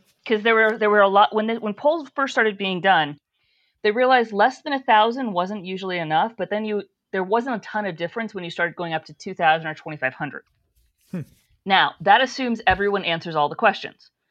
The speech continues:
Speaker 1: If you have a longer poll or if you have an ongoing panel poll, you might have more people. If you're trying to find out about subpopulations, though,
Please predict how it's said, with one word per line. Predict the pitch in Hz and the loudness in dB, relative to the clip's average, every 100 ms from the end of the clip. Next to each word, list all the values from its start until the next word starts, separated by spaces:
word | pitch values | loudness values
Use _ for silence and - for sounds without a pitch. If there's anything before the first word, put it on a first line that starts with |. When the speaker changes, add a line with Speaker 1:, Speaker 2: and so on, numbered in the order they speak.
| _ _ _ _ | _ _ _ _
Speaker 1:
If | 196 190 | -4 -4
you | 185 | -4
have | 185 185 | 0 2
a | 175 | 2
longer | 170 185 202 190 | 2 0 0 -4
poll | 190 - 285 254 240 226 190 | -6 -2 2 2 2 0 -2
or | 180 | -2
if | 170 | -2
you | 180 | -6
have | |
an | 165 - | -8 -2
ongoing | 170 180 175 170 156 | -2 -2 -2 -4 -4
panel | - 233 226 196 | -8 -4 -4 -4
poll, | - 175 170 | -6 -2 -2
you | 160 165 | -2 -4
might | 170 170 175 | -2 -2 -2
have | 165 165 | -6 -6
more | 151 147 | -8 -8
people. | - 180 240 339 349 _ _ _ _ _ _ _ _ _ | -8 -6 -4 -4 -10 _ _ _ _ _ _ _ _ _
If | 214 233 | -4 0
you're | 262 | -2
trying | - 254 294 370 | 0 2 2 0
to | 330 | -4
find | 240 214 202 | -4 -2 2
out | 180 | 2
about | 170 143 | 2 -2
subpopulations, | - 170 165 165 143 151 139 131 - 139 | 0 -2 -2 0 -2 0 -6 -8 -12 -10
though, | - - 143 | -6 -6 -8